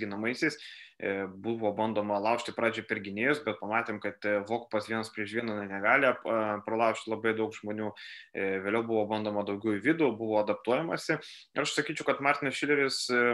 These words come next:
įmestas į tokią Eurolygą. Pradžiai atrodė kaip G lygos treneris, vėliau atrodė kaip Eurolygos treneris, epizodais vėl grįžo į G lygą, e,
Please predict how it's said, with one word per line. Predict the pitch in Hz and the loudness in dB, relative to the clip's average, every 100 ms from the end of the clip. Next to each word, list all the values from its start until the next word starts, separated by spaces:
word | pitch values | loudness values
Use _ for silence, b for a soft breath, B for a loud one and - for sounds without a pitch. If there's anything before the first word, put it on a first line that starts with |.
| 117 104 | 2 0
įmestas | 131 131 - 120 - | 0 -2 -2 -2 -2
į | 117 | 0
tokią | 123 - 120 113 113 | 0 2 4 6 4
Eurolygą. | 110 107 120 156 165 B B - 120 | 4 2 4 6 4 B B 0 4
Pradžiai | 123 127 120 110 | 6 6 4 4
atrodė | 110 123 123 113 | 4 2 0 2
kaip | 113 104 | 0 4
G | 110 101 107 131 | 2 2 0 2
lygos | 160 160 - | 4 2 2
treneris, | 156 156 151 147 B B - | 2 4 2 2 B B 2
vėliau | 117 117 110 | 4 4 4
atrodė | 117 113 110 | 2 2 0
kaip | 110 110 | -2 0
Eurolygos | 107 104 107 151 160 | -2 0 2 2 2
treneris, | 151 151 143 139 - 113 | 4 2 4 2 0 0
epizodais | 107 107 110 120 113 - | 0 0 0 0 0 2
vėl | 113 151 | 2 4
grįžo | 156 156 160 135 | 2 4 2 2
į | |
G | 151 | 2
lygą, | 156 151 156 156 B B - | 2 4 2 0 B B 0
e, | 113 | 4